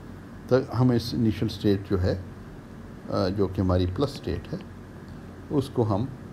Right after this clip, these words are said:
ऐसे लिख सकते हैं, identity plus, ठीक है? इसमें तो कोई शक नहीं, क्योंकि identity operator जो है वो, अ, जब plus state के ऊपर operate करेगा तो आपको वापस प्लस state दे देगा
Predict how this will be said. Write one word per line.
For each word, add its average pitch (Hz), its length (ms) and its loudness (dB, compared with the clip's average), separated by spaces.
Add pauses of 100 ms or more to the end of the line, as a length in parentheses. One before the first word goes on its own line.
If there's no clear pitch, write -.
(200)
ऐसे - 280 0
लिख - 140 -2
सकते - 360 -8
हैं, - 160 -8 (440)
identity 101 540 2 (720)
plus, - 300 -10 (1600)
ठीक 190 100 -4
है? - 160 -14 (180)
इसमें 147 200 6
तो 151 60 6
कोई 175 140 2
शक 151 240 -2
नहीं, 151 120 4
क्योंकि 135 200 2
identity 113 440 6
operator 113 440 4
जो 110 160 4
है 123 320 2 (460)
वो, 117 360 8 (840)
अ, - 520 -4 (1080)
जब 92 160 -2
plus 120 140 6
state - 360 0
के 110 60 2
ऊपर 104 140 -2
operate 98 400 0
करेगा 139 320 2
तो 127 160 0
आपको 110 140 0
वापस 101 260 2
प्लस 95 200 2
state 131 240 0
दे 135 220 -2
देगा 120 240 0